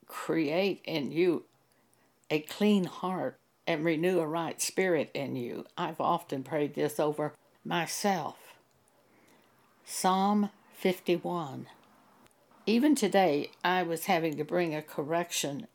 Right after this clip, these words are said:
to someone, and I know how dangerous it is, it, it can be to have, after you've brought the correction, to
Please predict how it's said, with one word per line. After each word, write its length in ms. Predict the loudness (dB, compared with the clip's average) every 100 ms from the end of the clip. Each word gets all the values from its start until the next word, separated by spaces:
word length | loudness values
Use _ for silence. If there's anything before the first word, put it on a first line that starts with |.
| _ -4
to 220 | 0 0
someone, 640 | 0 -2 -2 -6 -6 -10 -14 -20 -20 _ _ _ _ _
and 280 | 0 2 4
I 100 | 4
know 220 | 4 4
how 220 | 4 0
dangerous 680 | 0 0 0 -2 -2 -4 -4
it 240 | -6 -8 _
is, 160 | -12 -4
it, 200 | -4 -4 _
it 200 | -6 -6
can 180 | -8 -2
be 400 | 0 0 0 -6 -16 -20 -20 _ -2
to 180 | 0
have, 540 | 4 4 2 -2 -8 -20 _ _ _ _ -20 _ _ _
after 280 | 4 4 2
you've 200 | 2 4
brought 300 | 4 4 0
the 80 | -8
correction, 680 | -6 -4 -4 -2 -2 -2 -2
to 320 | 0 0